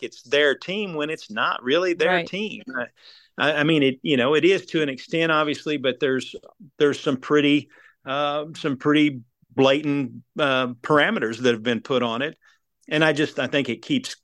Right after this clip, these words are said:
Speaker 1: I think it keeps any one of the three of them from getting into a, a rhythm of any kind.
Speaker 2: Yep.
Speaker 1: I think it's keeping any one of the three of them from, uh, developing and experiencing meaningful snaps. Um,
Speaker 2: Right.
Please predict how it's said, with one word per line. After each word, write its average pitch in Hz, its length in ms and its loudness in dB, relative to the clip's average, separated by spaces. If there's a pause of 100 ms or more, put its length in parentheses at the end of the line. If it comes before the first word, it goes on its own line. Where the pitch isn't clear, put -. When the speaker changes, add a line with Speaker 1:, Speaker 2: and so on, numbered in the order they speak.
(120)
Speaker 1:
I 123 100 -4
think 131 220 -2
it 110 80 -6
keeps 131 280 -2
any 143 200 4
one 135 200 4
of 123 120 2
the 107 80 -6
three 135 280 2
of 131 120 2
them 131 160 -4
from 107 200 -6
getting 123 300 2
into 117 560 -4
a, 131 120 -8
a 104 40 -8
rhythm 131 420 0
of 127 160 -2
any 131 200 -6
kind. 131 520 -2 (380)
Speaker 2:
Yep. 180 240 0
Speaker 1:
I - 20 -6
think 131 240 2
it's - 160 0 (160)
keeping 127 360 2
any 135 160 4
one 127 240 4
of 120 80 2
the 113 100 -4
three 131 380 0
of 123 220 -6
them 117 180 -2
from, 113 340 -6 (440)
uh, 113 480 -4
developing 131 800 2
and 113 100 0
experiencing 127 840 -2
meaningful 135 640 -2
snaps. - 800 -4
Um, 123 160 -4
Speaker 2:
Right. 110 320 -4